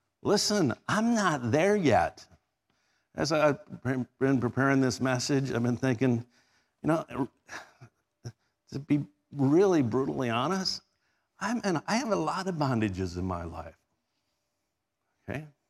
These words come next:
And so I don't compare myself with others, I compare myself with Jesus. When I look at Jesus, I say, "Wow, I got a long way to go." So look at the places in your life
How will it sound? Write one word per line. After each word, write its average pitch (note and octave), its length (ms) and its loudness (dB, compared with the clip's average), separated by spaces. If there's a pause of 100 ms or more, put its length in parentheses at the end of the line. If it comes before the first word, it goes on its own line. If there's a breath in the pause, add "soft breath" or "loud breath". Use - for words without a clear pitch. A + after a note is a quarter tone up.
(600)
And C#3 100 4
so F#3+ 80 8
I G#3+ 80 10
don't C#4 320 8
compare A#3 440 6
myself G3 560 6
with D#3 240 2
others, B2+ 760 2 (960)
I - 60 -20
compare C3 340 0
myself A#2+ 480 0
with F#2 140 -4
Jesus. - 720 -8 (2500)
When F#2+ 120 -6
I A2+ 40 0
look B2+ 180 0
at A#2 100 0
Jesus, A#2 480 0
I F#2 60 -10
say, F#2 180 -10
"Wow, G2+ 460 -2 (260)
I B2 120 -8
got A#2+ 120 0
a A2 40 0
long A#2 420 -2
way A2+ 140 0
to G#2+ 120 0
go." F#2+ 380 -2 (200)
So - 160 -2
look D#3 400 4
at E3+ 80 2
the D#3+ 80 2
places C#3+ 640 2
in B2 200 2
your F3 320 4
life F#2+ 460 2